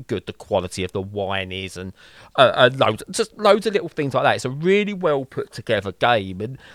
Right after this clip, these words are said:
it's one of those that's very difficult to describe to someone and go, "This is what it is."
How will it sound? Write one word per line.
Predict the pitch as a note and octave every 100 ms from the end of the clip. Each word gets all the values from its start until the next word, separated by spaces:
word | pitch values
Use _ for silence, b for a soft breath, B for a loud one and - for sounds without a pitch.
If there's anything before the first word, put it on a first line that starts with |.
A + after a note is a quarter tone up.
| B B
it's | D3 D#3
one | C#3+ D#3
of | G3+
those | F#3
that's | D3 C#3
very | D#3 E3
difficult | D#3+ - D3 C3+
to | B2+
describe | - - C#3 B2 B2
to | C3
someone | - B2 C3 A#2+ G2+ F#2 F2+
and | G#2+ G#2+ A2
go, | G#2+ G#2 G#2
"This | A2 -
is | G#2+
what | G#2+ G2+
it | G2 -
is." | B2 D2+ -